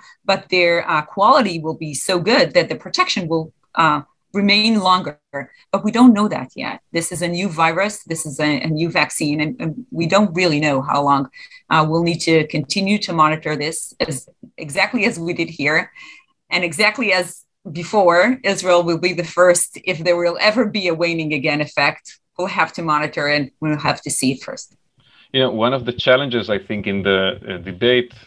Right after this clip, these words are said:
Speaker 2: on this issue is that when you ask a scientist or a health expert, uh, questions, a lot of times you will get an answer that is honest, which is, "We still are waiting for data, we still have to understand," whereas sometimes people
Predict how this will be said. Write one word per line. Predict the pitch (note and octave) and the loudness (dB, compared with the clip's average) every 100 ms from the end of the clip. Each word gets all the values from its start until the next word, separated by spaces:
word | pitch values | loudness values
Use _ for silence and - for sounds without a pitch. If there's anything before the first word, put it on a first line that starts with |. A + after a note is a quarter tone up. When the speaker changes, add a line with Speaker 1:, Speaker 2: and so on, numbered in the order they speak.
| - | -12
Speaker 2:
on | F#2+ | -6
this | F#2+ G2 | -6 -6
issue | - B2+ - A2 G#2 | -4 -4 -2 -2 -2
is | - G2 | -6 -6
that | F#2 G2+ - | 2 2 2
when | G#2+ | -4
you | G2 | 0
ask | G#2 A#2 - | 2 2 0
a | A2+ | -6
scientist | - C3 C3 A#2 G2 F#2 - - _ _ - | 4 4 4 2 -2 -4 -12 -20 _ _ -2
or | - G#2 | 2 4
a | |
health | G#2+ B2+ A#2+ | 4 4 4
expert, | A2 - - A2 F#2 - | 0 -2 -2 -2 -2 -12
uh, | G#2+ G2+ | -2 -2
questions, | F#2+ - C3+ - A#2+ A#2 G#2+ | 0 2 2 2 -2 -2 0
a | |
lot | A2+ | 0
of | A#2 | 2
times | A#2+ A2+ | 2 0
you | A2 | 0
will | G#2+ | 2
get | A2+ A2+ - | 4 4 2
an | A2 A2 | -2 0
answer | C#3+ D3+ C#3+ | 0 0 2
that | A2+ A2 | 2 2
is | A2 | 4
honest, | C3+ E3+ B2+ - - | 4 6 2 -2 -6
which | A2+ B2 | -4 0
is, | G#2+ G#2 | -2 -2
"We | G2+ | -8
still | G#2 - A2 | -8 0 2
are | G#2+ | 4
waiting | G#2 G#2 G2+ | 2 0 -2
for | G#2+ | -4
data, | G2 B2+ B2+ B2+ A#2 A2+ | 2 4 4 4 4 4
we | G2 | 0
still | G2 G#2+ | -6 -4
have | G2 F#2+ | -4 -2
to | |
understand," | G#2 G#2 - D#3 B2 | -4 -2 0 2 4
whereas | A#2+ A#2 | 2 2
sometimes | C3 B2 A#2+ A#2+ | -2 0 -2 -4
people | C3 B2+ | -6 2